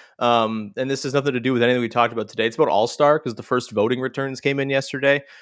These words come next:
Um, look, Fred VanVleet is better than Derrick Rose and Kyrie Irving and whoever the hell is ahead of him in voting, obviously. The voting system is flawed. Having fans vote, maybe not the greatest thing in the world. Um,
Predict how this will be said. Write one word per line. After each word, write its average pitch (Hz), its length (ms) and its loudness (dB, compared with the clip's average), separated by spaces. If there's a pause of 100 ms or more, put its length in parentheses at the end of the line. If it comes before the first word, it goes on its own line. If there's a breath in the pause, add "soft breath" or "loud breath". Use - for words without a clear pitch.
(180 loud breath)
Um, 117 640 4
look, 196 240 6 (720)
Fred 175 180 6
VanVleet 156 400 6
is 131 160 0
better 123 260 2
than 127 180 -2
Derrick 123 380 2
Rose 120 420 4
and 110 140 -4
Kyrie 117 340 2
Irving 113 280 -4
and 104 100 -10
whoever 113 240 -2
the 110 100 0
hell 113 220 2
is 107 80 -4
ahead 110 300 2
of 110 80 -2
him 110 100 -4
in 107 100 -6
voting, 110 400 -4
obviously. 120 560 -2
The 139 120 0
voting 196 260 6
system 180 320 -4
is 170 100 -2
flawed. 147 420 4
Having 139 280 0
fans 175 320 2
vote, 123 260 4
maybe 202 220 2
not 175 140 4
the 190 60 -6
greatest 190 300 2
thing 165 120 -4
in 170 40 -2
the 175 60 0
world. 180 320 6 (420 soft breath)
Um, 131 500 2